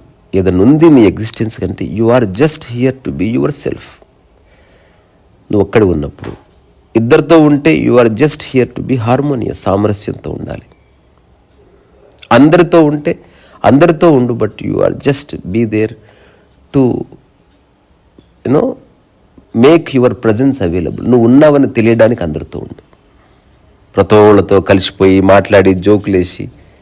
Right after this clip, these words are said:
ఫ్యామిలీ గై అని ఒక కార్టూన్ సిరీస్లో ఒక చిన్న బిట్ ఉంటుంది, నాకు ఎంత నచ్చిందో. నలుగురు ఫ్రెండ్స్ కలుస్తారు, అది just ఒక వన్ మినిట్ ఉంటుంది, భలే ఉంటుంది అసలు. అది ఎట్లా అంటే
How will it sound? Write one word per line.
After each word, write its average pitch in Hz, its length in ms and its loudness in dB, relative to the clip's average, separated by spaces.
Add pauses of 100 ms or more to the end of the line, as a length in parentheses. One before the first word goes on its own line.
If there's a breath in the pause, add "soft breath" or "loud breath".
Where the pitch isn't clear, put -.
(640 soft breath)
ఫ్యామిలీ 135 360 4
గై 117 220 4
అని 101 120 2
ఒక 95 100 -2
కార్టూన్ 101 380 -2
సిరీస్లో 98 380 -2
ఒక 104 140 -8
చిన్న 131 160 2
బిట్ 107 260 -2
ఉంటుంది, 85 220 -4
నాకు 78 180 -2
ఎంత 85 160 -6
నచ్చిందో. - 360 -6
నలుగురు 120 240 4
ఫ్రెండ్స్ 127 280 0
కలుస్తారు, - 520 -2 (960 soft breath)
అది 120 220 2
just 135 320 -2
ఒక 127 120 0
వన్ 117 360 0
మినిట్ 135 240 2
ఉంటుంది, 110 240 -2
భలే 107 220 2
ఉంటుంది 92 240 -4
అసలు. - 180 -12 (1500 loud breath)
అది 131 160 2
ఎట్లా 139 240 4
అంటే 139 440 0